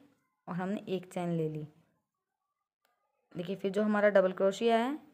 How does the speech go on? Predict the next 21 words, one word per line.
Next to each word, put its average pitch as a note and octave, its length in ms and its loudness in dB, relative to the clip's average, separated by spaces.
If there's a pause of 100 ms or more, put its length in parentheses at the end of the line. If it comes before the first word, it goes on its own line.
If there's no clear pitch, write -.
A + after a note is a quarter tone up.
इसके G3 240 -6
ऊपर G3+ 180 0
हमने G#3+ 300 0
एक F#3+ 180 0
डबल G3 220 2
क्रोशिया G3 320 0
बनाना E3 320 -2
है। D#3 140 -6 (4000)
देखिए F#3 240 -8
फिर G3 140 -10
से G3 160 -8
दो F#3+ 240 -2
चैन, G3+ 220 -6 (1700)
देखिए F#3 320 -10
एक F#3+ 200 -2
चैन G#3 220 -2
लेकर G3+ 420 0 (1040)
धागे F3+ 280 -6
को F#3+ 140 -6
खींच F#3 340 -8
लिया G#3+ 300 -2